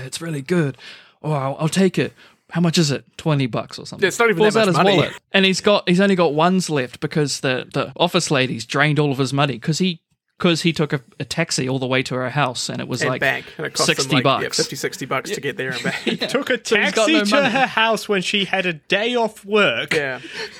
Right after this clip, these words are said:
Speaker 3: Because she was sick, 'cause she was, uh, tired of working for this
Speaker 2: Yeah.
Speaker 3: asshole Nick Cage.
Speaker 1: Yeah, so he goes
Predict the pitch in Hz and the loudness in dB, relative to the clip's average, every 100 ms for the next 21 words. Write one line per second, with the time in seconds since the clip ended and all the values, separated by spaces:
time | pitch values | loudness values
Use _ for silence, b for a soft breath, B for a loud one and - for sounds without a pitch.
0 | B - 185 - 220 - 220 196 180 - | B -4 -2 0 0 2 2 2 0 -2
1 | 240 - 185 170 208 180 170 196 - - | -2 -2 -2 -2 -2 -4 -4 -6 -6 -2
2 | 208 233 220 185 208 202 190 180 160 151 | 2 2 0 0 0 0 -2 -4 -6 -6
3 | 165 156 180 156 202 190 170 170 180 - | -2 0 0 -2 0 0 0 0 0 -2
4 | 170 165 117 120 269 160 180 247 226 202 | -2 -2 -4 -2 0 0 0 0 0 2
5 | 226 220 | 0 0